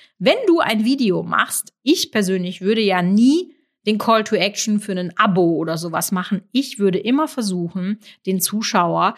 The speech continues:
auf ein weiteres Video von dir zu lenken. Und das kannst du eben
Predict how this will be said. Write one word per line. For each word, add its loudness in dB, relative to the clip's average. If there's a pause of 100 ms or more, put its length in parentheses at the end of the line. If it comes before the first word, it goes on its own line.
(200)
auf -6
ein -2
weiteres -2
Video -2
von -4
dir -4
zu -6
lenken. -6
Und -8
das 0
kannst -4
du 2
eben -4